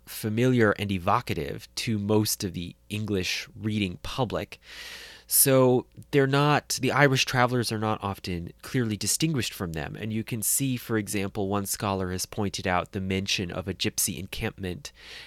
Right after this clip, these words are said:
in the final internal monologue of James Joyce's Ulysses, where Penelope mentions gypsies setting up an encampment near a laundry, and it,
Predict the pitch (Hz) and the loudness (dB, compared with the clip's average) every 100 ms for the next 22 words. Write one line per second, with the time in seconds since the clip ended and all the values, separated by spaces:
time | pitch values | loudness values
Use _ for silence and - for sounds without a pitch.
0 | - 110 107 101 - 110 107 104 95 95 | -4 -2 -2 -4 0 2 4 4 2 2
1 | 120 - - - 117 113 120 117 104 104 | -2 -12 -20 -10 -6 0 2 2 2 2
2 | 110 104 90 85 82 95 90 85 - 98 | 4 4 4 2 0 -4 -4 -4 -2 -2
3 | 95 - 98 90 92 82 95 107 131 - | -2 -2 -2 -2 -4 -4 -4 0 0 0
4 | 67 110 - - 92 - 98 92 92 - | -6 -8 -8 -4 -6 -4 -4 -2 -2 -4
5 | 78 78 - - 101 95 98 98 82 60 | -6 -6 -12 -6 -2 0 0 -2 -4 -8
6 | - - - - - 120 - 107 - 117 | -4 -2 -4 -2 0 2 2 0 2 2
7 | 107 104 90 - 113 - 95 98 92 104 | 0 -4 -6 -2 0 0 -4 -4 -2 0
8 | 170 190 110 95 87 - 90 98 98 98 | 2 2 2 -2 -4 -6 -4 -4 -4 -8
9 | - - - _ - 127 | -14 -20 -20 _ -2 -2